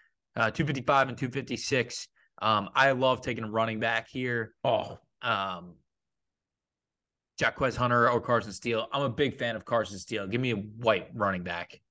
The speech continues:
Speaker 2: Go ahead, man. It's your pick.
Speaker 1: That's how
Speaker 2: I was
Speaker 1: a white man runs a football.
Speaker 2: <laughs> I was gonna say Devin Leary.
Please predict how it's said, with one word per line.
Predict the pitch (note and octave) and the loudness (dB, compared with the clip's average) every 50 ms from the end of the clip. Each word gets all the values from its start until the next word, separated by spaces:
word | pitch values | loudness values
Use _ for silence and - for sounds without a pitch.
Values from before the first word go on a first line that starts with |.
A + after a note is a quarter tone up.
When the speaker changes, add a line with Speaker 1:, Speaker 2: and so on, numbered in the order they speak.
| _ _ _ _ _ _ _ _ _ _ - | _ _ _ _ _ _ _ _ _ _ 0
Speaker 2:
Go | D3 D3 C3 | 2 2 4
ahead, | B2+ C3+ B2+ A#2 | 4 4 2 2
man. | A#2+ A#2 A#2 A2+ C3 G#2+ C3+ - A#2 | 2 0 0 -2 -4 -6 -10 -10 -8
It's | D#3+ D3 C3 | -8 -2 0
your | C#3+ C#3+ | 0 0
pick. | C#3 - C#3+ B2+ A2 - - - _ _ _ _ _ - | 2 2 2 2 2 2 -2 -10 _ _ _ _ _ -2
Speaker 1:
That's | C3+ B2+ | 2 6
how | - D3 C#3 | 6 8 8
Speaker 2:
I | D3 E3+ | 8 6
was | F3+ F#2+ | 6 6
Speaker 1:
a | A2 | 6
white | C3 B2+ A#2+ G#2+ | 6 6 4 4
man | A2+ A2+ G#2 G2 G2 G2 | 2 2 4 4 4 6
runs | G2+ G2+ F#2+ F#2+ F#2 F#2 | 6 4 4 4 0 -6
a | F#2 - _ | -8 -2 _
football. | A#2+ G#2 - - - F2+ F2 F2 - - - - - D3 D3 D#3+ - - A3 - - D4+ B3+ - | 0 0 2 0 0 0 0 -2 -4 -8 -12 -8 -6 -6 -4 -4 -4 -4 -4 -6 -6 -6 -8 -6
Speaker 2:
<laughs> | F4+ E4 - - - - - - _ - - - - - - - | -4 -8 -8 -6 -8 -10 -10 -10 _ -8 -8 -6 -6 -8 -2 0
I | D#3+ F3+ A3 | 4 4 6
was | A3+ A3 | 6 6
gonna | G#3 F#3 | 6 4
say | - F3+ D3 | 4 2 2
Devin | C#3+ D3 C#3 B2+ B2+ B2+ | 2 2 0 0 -2 -2
Leary. | B2+ B2 A#2 G#2 F#2+ F2+ F2+ | -2 -2 -2 -2 -4 -8 -12